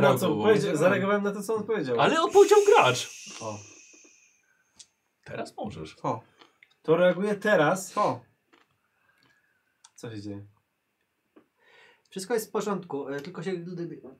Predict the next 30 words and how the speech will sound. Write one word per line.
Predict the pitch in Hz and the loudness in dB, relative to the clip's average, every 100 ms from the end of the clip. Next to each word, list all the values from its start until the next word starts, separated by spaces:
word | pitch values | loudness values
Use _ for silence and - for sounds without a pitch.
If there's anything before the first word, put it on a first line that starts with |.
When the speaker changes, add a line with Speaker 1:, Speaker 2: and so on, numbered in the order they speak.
| _ _ _ | _ _ _
Speaker 4:
gorzej | 131 160 190 185 185 | -10 -6 -4 -2 -4
czuję. | - 202 135 123 139 - _ _ _ _ _ _ _ - | -4 -6 -4 -4 -6 -12 _ _ _ _ _ _ _ -14
E, | 156 151 151 156 | -6 -2 -2 -4
i | 170 170 175 | -6 -4 -2
myślę, | 180 214 190 185 | -2 -4 -4 -4
że | 165 180 | -2 -2
jutro | 175 220 208 180 | 0 -2 -2 -4
będzie | 180 170 | -4 -4
świetna | 170 - 208 208 196 | -6 -4 -4 -2 -4
ceremonia | 196 190 175 170 175 175 175 160 | -2 -4 -4 -4 -4 -4 -4 -4
i | 156 | -6
mam, | 156 165 185 180 160 - | -6 -4 -4 -6 -12 -6
cieszę | 226 220 220 | 0 0 0
się, | 196 | 0
że | 185 | 0
mamy | 190 185 | 0 0
tyle, | 190 196 180 180 147 | 0 0 0 -6 -6
tyle | 147 180 175 | -6 -2 -4
podarków | 175 165 170 151 143 127 | -4 -4 -4 -4 -8 -6
dla | 135 139 | -6 -4
naszego, | 143 139 147 135 139 139 | -6 -6 -6 -2 -4 -4
dla | 135 | -6
naszego, | 143 139 147 135 139 139 | -8 -8 -8 -6 -4 -4
e, | 135 135 | -4 -6
bybóstwa. | 123 123 131 147 143 - 123 117 - _ _ | -6 -6 -4 -4 -4 -10 -10 -10 -14 _ _
E, | 131 | -10
nie | 135 151 | -6 -4
mogę | 185 185 | -4 -4
się | - 170 | -4 -4
doczekać | 170 196 202 190 165 180 - | -4 -2 -2 2 2 2 -6